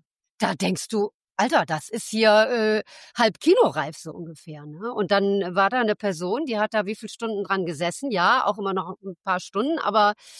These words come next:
oder jetzt hier, äh, gra-, gerade ganz aktuell diese vermeintliche Schauspielerin, diese junge Brünette,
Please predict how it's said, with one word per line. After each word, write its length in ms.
oder 140
jetzt 260
hier, 180
äh, 400
gra-, 200
gerade 260
ganz 220
aktuell 580
diese 440
vermeintliche 540
Schauspielerin, 720
diese 240
junge 320
Brünette, 420